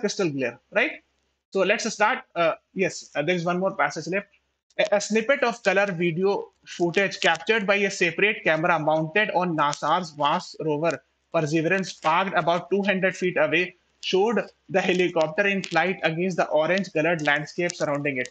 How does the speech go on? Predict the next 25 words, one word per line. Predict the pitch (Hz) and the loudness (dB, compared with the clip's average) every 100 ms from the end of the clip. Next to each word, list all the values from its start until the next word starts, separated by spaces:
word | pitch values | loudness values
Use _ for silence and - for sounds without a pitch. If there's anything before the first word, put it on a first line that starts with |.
| - - - | -12 -10 -4
तो | |
किसी | 196 214 | 0 0
ने | 240 | 0
पूछा | 220 247 | 0 0
कि | 247 | 0
सर | 247 220 | 0 0
फोटो | 226 247 | 0 0
कैसे | 240 240 | 0 0
लिया | 220 170 | 2 2
गया? | 143 139 | 2 0
सर | 208 208 - _ | 0 -2 -8 _
फोटो | 185 196 214 | -2 0 0
Perseverance | 208 185 190 208 208 - | 0 0 0 0 -2 -4
रोवर | 180 190 | -2 -2
से | 190 | -2
लिया | 165 139 | 0 0
गया | 131 | 0
था, | 127 123 - - | -2 -6 -10 -10
उसमें | 170 202 | -4 0
कैमरा | 196 185 196 | 0 2 2
लगा | 196 175 | 2 2
हुआ | 170 135 | 2 0
था। | 127 120 - | -2 -8 -6
Okay, | 196 277 277 _ - - - | -4 -2 -4 _ -20 -20 -4
we | 180 | -2